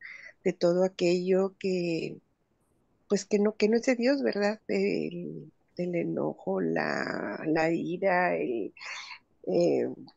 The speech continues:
con tantas cosas que uno se va llenando, hasta el miedo". Entonces creo que esa es mi primer tarea, eh, analizarme, verme qué es lo que está en mí,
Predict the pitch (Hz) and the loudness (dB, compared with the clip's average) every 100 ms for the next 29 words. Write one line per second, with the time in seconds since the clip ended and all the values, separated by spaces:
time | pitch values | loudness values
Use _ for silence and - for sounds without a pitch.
0 | _ 214 214 208 208 220 - 202 208 - | _ 0 2 2 0 -4 -2 -4 -4 -6
1 | 196 190 185 196 180 185 180 165 180 175 | -4 -2 -2 0 2 4 4 2 2 -2
2 | - 151 156 156 165 202 196 - _ _ | -2 0 4 4 4 2 -2 -10 _ _
3 | _ _ _ _ _ 202 185 - 175 165 | _ _ _ _ _ -10 -10 -10 -10 -6
4 | 170 - 180 175 185 185 180 196 180 185 | -6 -4 -4 -4 -4 -4 -4 -4 -2 -2
5 | 175 - 185 165 170 202 254 - _ _ | -2 -2 2 4 4 0 -6 -14 _ _
6 | 170 175 170 165 170 - 160 156 196 220 | -6 -2 0 0 -2 -4 0 0 0 -2
7 | 196 180 185 214 - 190 196 190 196 - | -2 -2 -2 -8 -4 -4 -2 -4 -6 -4
8 | 190 165 - - - _ - 190 - - | -4 -4 -8 -20 -20 _ -8 -8 -6 0
9 | 180 214 196 214 | 2 2 2 0